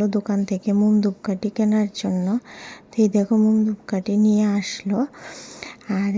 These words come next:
গিয়ে দেখি, দেখো, এখানে কুমারী পুজোও হচ্ছিল। কাদের ওইখানে কুমারী পুজো হয় অবশ্যই জানিও, আমি তো অনেকদিন পর দেখতে পেলাম। তো এই দেখো,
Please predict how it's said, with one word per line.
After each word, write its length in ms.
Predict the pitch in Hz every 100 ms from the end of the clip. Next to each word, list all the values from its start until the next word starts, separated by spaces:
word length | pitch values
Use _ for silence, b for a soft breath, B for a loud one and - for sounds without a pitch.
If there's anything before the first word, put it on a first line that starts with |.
| 202
গিয়ে 300 | 196 226 220
দেখি, 340 | 208 214 - 214
দেখো, 300 | 202 190 226
এখানে 320 | 208 208 220 214
কুমারী 460 | - 233 226 220
পুজোও 480 | 220 233 202 208 208 220
হচ্ছিল। 560 | 214 - - 214 185 185 226 B B B B _
কাদের 340 | - 196 190 226
ওইখানে 340 | 226 226 226 226
কুমারী 420 | - 233 233 220
পুজো 340 | 220 220 208 214
হয় 260 | 202 202 202
অবশ্যই 500 | 190 208 - - 220
জানিও, 400 | 214 202 196 208 202
আমি 180 | 190 190
তো 100 | 208
অনেকদিন 400 | 202 196 196 214
পর 180 | 208 208 196 202
দেখতে 280 | 190 - 196
পেলাম। 380 | 196 196 208 220 - B B B B B -
তো 80 | 226
এই 160 | 208 208 196
দেখো, 280 | 202 -